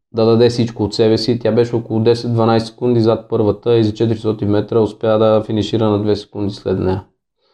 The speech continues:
Което, ако тя беше направила малко по-рано, може би щеше да бъде европейска шампионка, но сега такава е била ситуацията. Бяхме много щастливи всички, изненадани приятно. И ще си останат едни спомени за винаги.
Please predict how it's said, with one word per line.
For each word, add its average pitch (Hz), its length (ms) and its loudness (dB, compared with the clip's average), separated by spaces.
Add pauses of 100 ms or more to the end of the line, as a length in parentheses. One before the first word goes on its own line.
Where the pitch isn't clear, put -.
(220)
Което, 113 280 -4
ако 98 160 -6
тя 110 200 0
беше 110 260 0
направила 110 340 0
малко 143 280 -2
по-рано, 110 520 0 (800)
може 147 280 2
би 135 100 2
щеше 120 280 0
да 110 60 2
бъде 104 260 2
европейска 95 520 -2
шампионка, 254 540 -2
но 233 360 4
сега 170 200 -4
такава 139 360 -2
е 107 60 2
била 104 440 2 (540)
ситуацията. 107 960 -4 (340)
Бяхме 110 280 0
много 107 180 2
щастливи 95 460 -6
всички, 117 380 -6
изненадани 107 640 2
приятно. 123 600 -2 (1500)
И 135 100 -10
ще 123 100 -14
си - 120 -20
останат 110 440 -4
едни 98 140 0
спомени 113 440 0
за 113 100 2
винаги. 107 460 -2